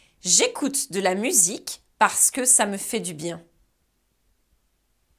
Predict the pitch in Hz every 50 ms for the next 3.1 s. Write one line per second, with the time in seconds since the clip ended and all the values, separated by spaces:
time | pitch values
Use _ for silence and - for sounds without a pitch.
0 | _ _ _ - - - - - - _ _ _ - 254 440 480 - - 240 220
1 | 226 - - - 220 233 240 247 - 226 208 202 202 - - - 214 202 208 -
2 | - - 208 185 160 185 175 - - 165 160 - 175 143 - - - - - -
3 | -